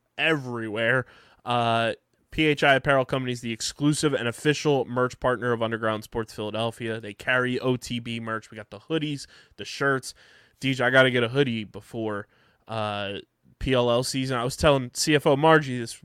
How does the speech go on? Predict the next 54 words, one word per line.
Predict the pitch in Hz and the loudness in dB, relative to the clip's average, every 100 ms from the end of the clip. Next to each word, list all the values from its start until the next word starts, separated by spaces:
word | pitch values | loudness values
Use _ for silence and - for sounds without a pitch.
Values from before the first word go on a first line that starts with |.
| 135 | -10
this | 131 - | -8 -2
weekend | 165 143 113 | -2 -2 -6
when | 113 110 | -6 -8
we | 117 | -6
were | |
in | 117 | -6
Virginia, | 113 113 139 127 | -8 -6 -4 -2
I | |
was | 101 101 | -4 -6
like, | 107 101 _ _ _ _ _ _ _ - | -8 -10 _ _ _ _ _ _ _ -12
a-, | 151 - 87 | -12 -8 -2
and | 127 | 0
I | 151 | 2
tell | - 190 | 6 8
you | 170 160 | 6 2
this | 143 131 | 2 2
all | 123 | 0
the | 113 | -2
time | 131 113 | -4 -4
too | 113 135 113 | -4 -2 -2
on | |
the | 98 | -4
road, | 107 123 101 | -2 0 -2
like, | 104 | -8
when | 110 110 | -10 -10
we | |
go | 113 117 110 | -4 0 0
out | 110 113 | 0 -2
at | 110 | -4
night, | 117 113 110 | -4 -6 -6
like, | 110 104 | -10 -12
to | 117 | -16
just | 110 113 | -14 -12
go | - 107 113 | -8 -8 -8
eat | 131 131 | -8 -8
or | 123 | -8
something, | 143 135 135 131 _ _ _ _ _ _ _ _ - | -8 -6 -8 -10 _ _ _ _ _ _ _ _ -10
I | 135 | -8
get | 127 143 139 | 0 2 2
so | - 143 143 | 2 2 2
envious | 127 131 135 147 147 | 0 -4 -2 -2 -2
of | 147 | -4
you | 143 147 | -2 -4
because | 135 - 117 117 | -4 -10 -10 -6
you | 131 | -4
have | 135 135 131 123 | 0 2 2 0
the | 120 | -6
wherewithal | 110 113 127 135 - 135 131 127 | -4 2 2 2 0 0 0 -2
and | 120 113 | -8 -10
the | |
brain | 107 110 113 117 127 135 | -8 -8 -6 -6 -6 -8
to | 131 | -8
be | 123 | -6
like, | 120 117 - | -2 -2 -4